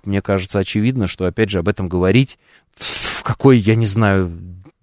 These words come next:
десять тысяч раз уже это говорено, миллион раз это уже сказали. Куда более достойные люди, чем я. Э, вот, обратитесь хотя бы к русской литературе в этом плане,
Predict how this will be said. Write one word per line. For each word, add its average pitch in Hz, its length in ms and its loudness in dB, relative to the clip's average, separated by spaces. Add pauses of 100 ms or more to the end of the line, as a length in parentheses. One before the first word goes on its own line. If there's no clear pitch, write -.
(360)
десять 127 380 4
тысяч 117 220 -2
раз 104 260 2
уже 95 180 0
это 95 140 -4
говорено, 92 500 0
миллион 120 560 6
раз 113 260 2
это 101 140 -4
уже 95 160 -4
сказали. 107 480 2 (220)
Куда 127 280 4
более 170 320 8
достойные 139 540 4
люди, 110 240 2
чем 107 220 0
я. 131 300 0 (100)
Э, 92 280 -8
вот, 82 280 -12
обратитесь 110 560 2
хотя 101 260 0
бы 92 120 0
к - 60 -10
русской - 260 -4
литературе 98 540 -2
в 107 40 -4
этом 92 240 -8
плане, 90 280 -6